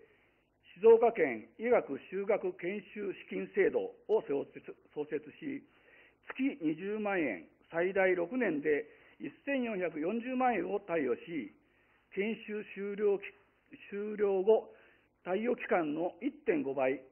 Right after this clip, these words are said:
えー、最長で九年ですけども、九年以上を県内指定の医療機関に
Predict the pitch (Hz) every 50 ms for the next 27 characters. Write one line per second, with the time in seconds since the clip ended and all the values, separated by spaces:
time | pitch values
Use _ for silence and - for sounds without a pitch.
0 | _ _ _ 160 160 147 143 147 - 156 151 151 151 - 160 151 - - 185 175
1 | - - 170 190 214 214 170 - - - - - - 269 294 294 - - - -
2 | - _ _ _ 185 220 247 254 254 - - 269 233 226 240 202 185 160 165 190
3 | 208 165 123 - - - - 240 269 254 233 190 147 131 123 117 - - - 208
4 | 208 240 226 233 240 233 - - - - - _ _ _ 175 185 220 240 233 233
5 | - - 190 165 147 135 156 180 185